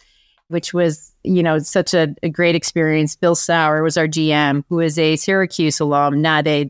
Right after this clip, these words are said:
Z eighty-nine alum, but a Syracuse alum who gave me my very first real job, if you will. But Julie is an amazing lifelong friend.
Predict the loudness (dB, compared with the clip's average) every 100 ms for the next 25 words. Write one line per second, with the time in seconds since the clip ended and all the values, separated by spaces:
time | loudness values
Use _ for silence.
0 | -8 -4 -2 2 2 2 2 2 0 0
1 | -2 0 0 0 0 0 0 0 0 -2
2 | -2 0 0 0 -4 -8 _ -2 0 0
3 | 0 0 -2 -8 -2 0 2 2 2 2
4 | 0 -2 -2 0 0 -2 -4 _ _ _
5 | _ _ -6 -4 -2 0 0 2 2 2
6 | 2 0 -4 _ _ _ -2 -2 0 0
7 | 0 0 2 0 0 0 0 -2 -2 0
8 | 0 0 -2 -2 -2 -4 -4 -6